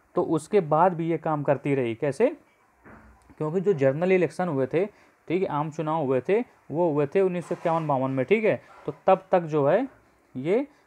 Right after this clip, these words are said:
एक विधायिका का रूप, का अंतरिम संसद के रूप में जो है ये काम करती रही,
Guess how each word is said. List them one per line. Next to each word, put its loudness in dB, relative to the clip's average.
एक -2
विधायिका 0
का 0
रूप, -2
का -6
अंतरिम -2
संसद -2
के -2
रूप -2
में -2
जो 0
है 0
ये -2
काम 2
करती -2
रही, -2